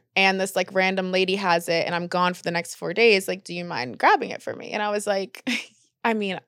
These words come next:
I, like, what's the time framing? Like, whatever." He's like, "She'll be home from this time to this time." I'm like, "Well, that's the time I have to be at the event, but I guess I can scoot out from the event, grab your phone.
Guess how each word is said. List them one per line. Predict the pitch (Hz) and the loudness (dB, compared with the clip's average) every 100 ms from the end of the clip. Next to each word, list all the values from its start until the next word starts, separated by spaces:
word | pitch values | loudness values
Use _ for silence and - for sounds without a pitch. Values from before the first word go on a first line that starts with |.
| _ | _
I, | 170 165 165 | -2 0 2
like, | 170 160 | 0 -4
what's | - 180 160 | -2 -2 -2
the | - | -10
time | - 247 262 240 | 2 4 4 4
framing? | 240 220 214 202 190 | 0 2 2 0 2
Like, | 170 156 - | 0 0 -6
whatever." | - 180 196 175 | -6 2 2 2
He's | 185 | 0
like, | 180 214 | -2 -2
"She'll | - 214 | -2 0
be | 202 | 0
home | 196 | -2
from | 180 | -2
this | 185 185 | -2 -2
time | 180 | -2
to | |
this | 156 | -4
time." | - 156 | -4 -4
I'm | |
like, | 165 | -4
"Well, | 165 | -2
that's | 170 185 | -2 -2
the | 180 | -6
time | 170 | -6
I | |
have | 147 | -6
to | |
be | 160 | -6
at | |
the | 147 | -6
event, | 160 185 - | -2 -2 -2
but | |
I | 160 | -4
guess | 160 - | -4 -4
I | |
can | 170 | -8
scoot | 156 - 175 | -8 -4 2
out | 165 - | 2 0
from | 165 | -4
the | |
event, | 165 175 - | 0 0 2
grab | 165 160 | 0 0
your | 151 | -2
phone. | 190 180 | -4 -4